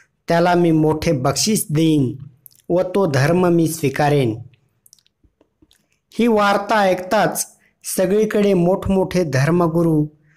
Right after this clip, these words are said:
धर्मोपदेशक, आचार्य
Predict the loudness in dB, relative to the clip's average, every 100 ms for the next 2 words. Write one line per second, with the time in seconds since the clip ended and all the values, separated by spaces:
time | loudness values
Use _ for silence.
0 | _ _ _ -6 0 0 2 0 0 -2
1 | 0 0 2 0 -2 -10 -20 _ _ -4
2 | -2 0 0 2 2 0